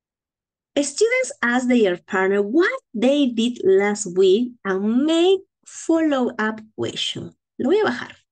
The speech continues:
para que podamos leer todo completo. Ok, wait a minute.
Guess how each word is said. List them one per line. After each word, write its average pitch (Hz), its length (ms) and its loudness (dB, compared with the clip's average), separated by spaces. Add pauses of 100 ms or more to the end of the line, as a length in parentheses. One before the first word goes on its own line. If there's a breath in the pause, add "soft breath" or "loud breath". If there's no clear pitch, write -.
para 180 140 -12
que 185 80 -8
podamos 190 320 -4
leer 180 180 -4
todo - 200 -8
completo. - 340 -16 (1700)
Ok, 247 240 -2
wait 180 140 0
a 185 60 -6
minute. 277 440 0